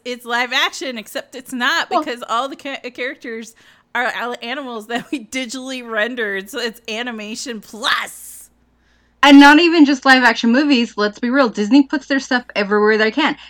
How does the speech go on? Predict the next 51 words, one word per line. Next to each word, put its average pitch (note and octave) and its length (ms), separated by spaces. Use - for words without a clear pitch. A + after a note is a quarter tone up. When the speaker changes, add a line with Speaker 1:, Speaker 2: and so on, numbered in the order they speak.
Speaker 2:
There's G#3 260
Disney F#3+ 440
on G3+ 180
Ice. C#4 340
There's A#3+ 260
Disney F#3 400
on G#3+ 200
Broadway. A3 560
There's, A3+ 600
you C4+ 100
know, A#3+ 380
there, A#3 380
how A#3+ 340
many, C4 440
Disney C#4 380
is G3+ 120
all G#3 260
about F#3 420
how A#3 420
many G#3 200
Speaker 1:
Nostalgia. D3+ 160
Speaker 2:
eyes F3 240
can F3 240
we F3+ 100
get F3+ 160
on F3+ 160
our F3+ 100
product? E3+ 480
Yeah. F#3 240
How A#3 160
many C#4+ 180
eyes A#3 240
can G#3+ 120
we F3+ 60
get F#3 120
on G3+ 60
our G#3+ 140
product? F3+ 300
Let's D3 140
put A#3 180
it B3 80
out G3+ 220
there. F#3 120
Let's C#3+ 180
find, G3+ 300
if G3+ 180
there's A#3+ 220
a B3 80
new A#3 220
way A3+ 220
to G3 240